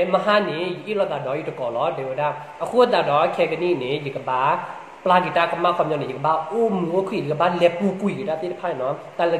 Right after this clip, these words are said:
get over, kom yon ne, le ke le ki, kom yon ne, ta pi no, yi da, ti ta pha ne no, pao za di ne no. Okay. So what is our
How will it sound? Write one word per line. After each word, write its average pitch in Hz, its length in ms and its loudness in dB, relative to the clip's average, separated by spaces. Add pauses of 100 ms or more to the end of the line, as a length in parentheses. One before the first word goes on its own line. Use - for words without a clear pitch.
get 185 140 6 (100)
over, 147 240 0
kom 147 160 0
yon 143 140 0
ne, 127 60 -2 (360)
le 170 60 6 (100)
ke 180 140 -8
le 127 120 4
ki, 143 140 -2
kom 151 160 0
yon 143 80 -2
ne, 131 160 -4
ta 165 60 2 (100)
pi 143 80 -8
no, 160 200 -2
yi 135 40 -2
da, 156 160 0
ti 160 80 -8
ta 151 140 -8
pha 175 120 -2
ne 131 140 -4
no, 120 60 -2 (140)
pao 156 120 -4
za 151 160 2
di 147 200 -4
ne 120 140 -6
no. 120 80 -4 (460)
Okay. 151 600 -2 (220)
So 180 240 0
what 170 180 4
is 175 200 2
our 143 880 4